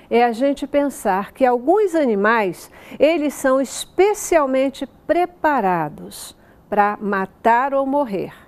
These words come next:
em lutas com o objetivo único e exclusivo de proporcionar dinheiro e diversão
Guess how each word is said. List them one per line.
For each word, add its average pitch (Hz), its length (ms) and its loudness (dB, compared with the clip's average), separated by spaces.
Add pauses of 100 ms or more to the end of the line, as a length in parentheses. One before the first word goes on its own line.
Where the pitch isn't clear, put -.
(160)
em 220 240 -2
lutas 233 800 -2 (280)
com 233 240 2
o 226 60 2
objetivo 220 1000 -2
único 320 480 0
e 302 40 -4
exclusivo 190 720 -4
de 294 380 0 (320)
proporcionar 233 800 0
dinheiro 302 560 2 (320)
e 320 300 0 (360)
diversão 311 1160 -2